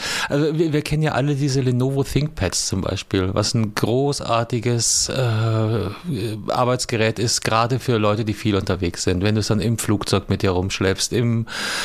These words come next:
Kofferraum, über jede zweite Messe, äh, mit dir mitschleifst, die also draußen ist, im, vielleicht mal von einem Besprechungstisch fällt, weil eben permanent mobil, dass man da, äh, aber,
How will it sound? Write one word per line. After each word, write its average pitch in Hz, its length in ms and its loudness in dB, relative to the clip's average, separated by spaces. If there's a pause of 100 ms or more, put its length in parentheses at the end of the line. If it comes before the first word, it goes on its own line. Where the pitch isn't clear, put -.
(260)
Kofferraum, 101 760 2
über 117 280 2
jede 110 300 0
zweite 107 360 2
Messe, 101 720 2
äh, 104 140 2
mit 101 200 0
dir 104 80 2
mitschleifst, 98 600 0
die 110 160 2
also 104 160 2
draußen 98 420 0
ist, 95 160 -2
im, 110 240 0
vielleicht 120 320 0
mal 117 140 2
von 117 180 0
einem 113 80 2
Besprechungstisch 104 800 0
fällt, 98 300 2
weil 101 180 2
eben 104 240 0
permanent 98 420 0
mobil, 98 380 0 (560)
dass 107 160 0
man 107 140 2
da, 98 420 2 (540)
äh, - 40 2
aber, 120 380 2